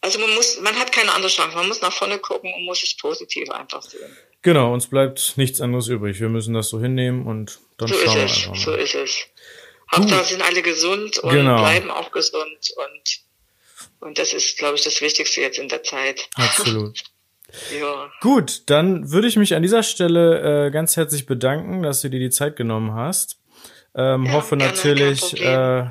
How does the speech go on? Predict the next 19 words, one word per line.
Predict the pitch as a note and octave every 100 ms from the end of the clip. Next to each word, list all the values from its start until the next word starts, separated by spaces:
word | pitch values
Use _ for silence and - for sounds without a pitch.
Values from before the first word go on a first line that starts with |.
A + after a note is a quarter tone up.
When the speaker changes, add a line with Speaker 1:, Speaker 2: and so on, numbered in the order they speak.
| -
Speaker 2:
dass | C3 B2+
du | A#2+
weiter | B2 C3
gesund | A#2 A2+ C3+ C3+
bleibst | C3+ C3+ C3+ C3 -
und, | - A#2 A#2 A#2 A#2 -
Speaker 1:
Ja, | A2+
Speaker 2:
ähm, | A2+
Speaker 1:
hoffen | A2+ A2+
wir | -
alle. | D#3+ B2+ -
Du | A#2
Speaker 2:
ja. | A#2 A#2+ A2+
Speaker 1:
auch. |
<laughs> | A2 - - - C#3 - C3 - - - - C#4+ - - - - - - - -
Speaker 2:
Und | C3+ C3
dann, | C3 B2+ B2
ähm, | B2 A#2+ A#2 A#2
auf | - A#2+ A2+ -